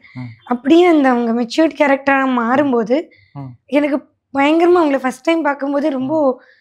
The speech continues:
Speaker 2: கூஸ் பம்ப்ஸ் மொமெண்ட்டா இருந்தது.
Speaker 1: ஓகே.
Speaker 2: ஏன்னா, அப்படியே அந்த பாடி லாங்குவேஜ் மாத்துறாங்க, அப்படியே அவங்களோட
Speaker 1: ம்.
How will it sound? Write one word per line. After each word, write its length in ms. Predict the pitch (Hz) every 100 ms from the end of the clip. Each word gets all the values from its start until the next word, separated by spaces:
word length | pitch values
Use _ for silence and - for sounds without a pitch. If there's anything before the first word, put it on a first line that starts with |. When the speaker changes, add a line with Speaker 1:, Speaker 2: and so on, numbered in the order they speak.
| _
Speaker 2:
கூஸ் 280 | 240 311 294
பம்ப்ஸ் 280 | 330 311 294
மொமெண்ட்டா 340 | 277 277 277
இருந்தது. 440 | 269 240 233 311 - 139 -
Speaker 1:
ஓகே. 20 |
Speaker 2:
ஏன்னா, 140 | 254 311
அப்படியே 400 | 294 - 302 370
அந்த 160 | 330
பாடி 320 | 285 277 294
லாங்குவேஜ் 380 | 285 269 269 262
மாத்துறாங்க, 300 | 247 240 254
அப்படியே 440 | 262 254 294 339 330
அவங்களோட 400 | 285 262
Speaker 1:
ம். 40 | 240